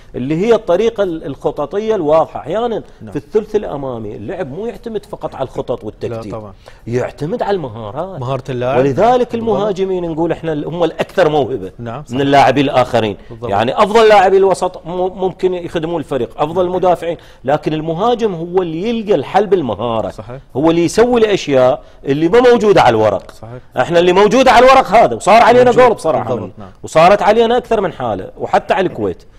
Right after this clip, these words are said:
Speaker 1: صارت نفس الحالات. علي مدن أو كوميل الأسود يدخل بالعمق،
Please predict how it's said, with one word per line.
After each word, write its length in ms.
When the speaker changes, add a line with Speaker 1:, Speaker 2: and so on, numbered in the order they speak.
Speaker 1:
صارت 360
نفس 200
الحالات. 420
علي 280
مدن 400
أو 160
كوميل 280
الأسود 440
يدخل 340
بالعمق، 480